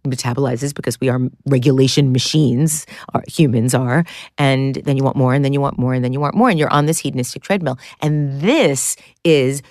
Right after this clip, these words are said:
the underbelly of branding that is really dangerous. And that is what is so important for anybody working in branding to fully understand,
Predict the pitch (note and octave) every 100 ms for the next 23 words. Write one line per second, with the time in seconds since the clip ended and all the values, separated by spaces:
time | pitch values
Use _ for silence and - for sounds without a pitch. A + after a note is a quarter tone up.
0 | _ D#3 - G3 A#3 F#3+ E3 D#3 D3 C3+
1 | B2+ B2+ C3 B2+ B2+ B2+ A#2+ - A#2+ A#2+
2 | A#2 B2+ A#2 A#2 - A2+ A2+ G#2+ - -
3 | - C3+ C3 D3 D3+ D3 - C3+ A#2 A#2+
4 | C3 B2 A#2 - - - F#3+ F#3 F3 -
5 | C3+ - A#2+ - - - B2+ - A3 G3
6 | E3 C#3+ C3 C#3 C3 C3 B2 B2 A#2+ C3
7 | _ E3+ D#3+ C#3 B2 B2 - A#2 A#2